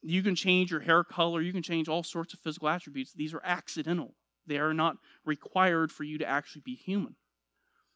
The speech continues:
Moral attributes, same thing. Here's a thought. Adolf Hitler was just as much human as everybody in this room.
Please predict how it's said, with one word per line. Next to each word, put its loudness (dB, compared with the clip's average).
Moral 8
attributes, 2
same 0
thing. 0
Here's 6
a 0
thought. 0
Adolf 8
Hitler 2
was 0
just 0
as -8
much -2
human 0
as -4
everybody 0
in 0
this -6
room. -6